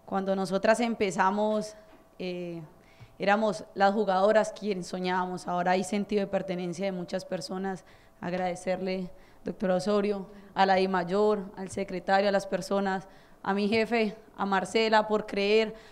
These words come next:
a ustedes, porque los hemos enamorado con cada minuto, con cada entrenamiento, con llenar estadios. Se han dado cuenta de lo que transmitimos, cómo vivimos esto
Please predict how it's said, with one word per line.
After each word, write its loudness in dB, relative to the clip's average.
a 6
ustedes, 6
porque 0
los 2
hemos 4
enamorado 8
con 4
cada 6
minuto, 2
con 0
cada 4
entrenamiento, 0
con 0
llenar 4
estadios. 0
Se -4
han 0
dado 6
cuenta 0
de 2
lo 0
que -4
transmitimos, -4
cómo -4
vivimos -2
esto 0